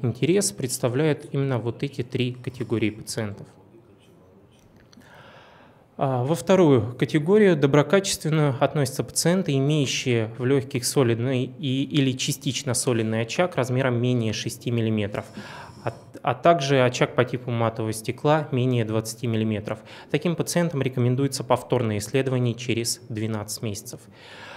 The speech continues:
А, в третью категорию относятся пациенты, имеющие солидный очаг от шести до восьми миллиметров в наибольшем измерении,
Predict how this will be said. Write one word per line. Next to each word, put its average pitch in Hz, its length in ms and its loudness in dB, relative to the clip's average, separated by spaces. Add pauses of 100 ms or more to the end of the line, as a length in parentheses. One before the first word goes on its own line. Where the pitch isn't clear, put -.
(240)
А, 117 460 0 (240)
в - 60 -18
третью 196 360 2
категорию 170 640 2
относятся 147 580 0
пациенты, 147 880 -4
имеющие 131 680 -2
солидный 117 520 0
очаг - 380 -4
от 131 120 -2
шести - 380 -4
до 123 200 2
восьми 127 320 0
миллиметров 170 540 2
в - 20 0
наибольшем 147 520 0
измерении, 131 560 0